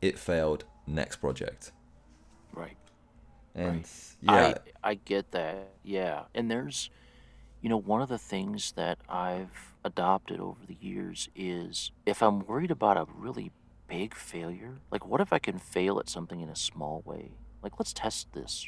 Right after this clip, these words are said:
Speaker 2: right? So, you know, take any kind of project. And, oh, big giant project. Okay, I might fail at this. Okay, well, how can you fail earlier with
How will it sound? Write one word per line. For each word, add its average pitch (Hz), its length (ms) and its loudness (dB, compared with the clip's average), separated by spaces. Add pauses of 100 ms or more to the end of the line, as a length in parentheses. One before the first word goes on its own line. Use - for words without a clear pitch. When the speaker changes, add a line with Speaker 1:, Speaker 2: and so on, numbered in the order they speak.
Speaker 2:
right? 73 260 -8 (220)
So, 87 580 2 (400)
you 98 80 2
know, 87 220 -2 (120)
take - 220 -2
any 120 140 0
kind 92 160 -2
of - 80 -10
project. - 440 -6 (400)
And, 95 560 2 (420)
oh, 98 200 8
big 98 220 -4
giant 92 280 -2
project. - 460 -4
Okay, 82 220 -12
I 80 40 -8
might 80 220 -12
fail 85 240 -10
at 82 80 -18
this. 90 160 -10
Okay, 104 220 -4
well, 110 360 0 (560)
how 226 140 8
can 131 140 -12
you 107 60 -2
fail 104 460 2
earlier 95 580 -4 (400)
with - 360 0